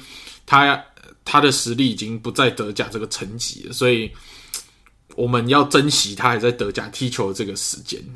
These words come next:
他以一个还不到二十岁的成绩，的年纪可以踢出这样的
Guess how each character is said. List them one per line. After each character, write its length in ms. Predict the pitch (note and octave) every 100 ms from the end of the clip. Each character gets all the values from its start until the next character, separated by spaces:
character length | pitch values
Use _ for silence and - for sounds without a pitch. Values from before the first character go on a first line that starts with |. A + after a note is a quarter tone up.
| -
他 100 | C3+
以 340 | D3 A#2+ A#2
一 40 |
个 220 | A#2 B2+ A2
还 100 | A#2
不 120 | -
到 100 | B2
二 80 | C#3
十 120 | B2+
岁 280 | A2+ - A#2
的 60 | F2+
成 140 | - - D2+
绩， 200 | - D2+ - -
的 140 | A#2 A2 - - - -
年 340 | C3 A2+ G#2+ B2
纪 180 | C#3+ A2+
可 140 | A#2+
以 60 | G#2+
踢 200 | - A#2+
出 180 | B2
这 120 | A2 A2
样 120 | G2+
的 240 | G2 F#2+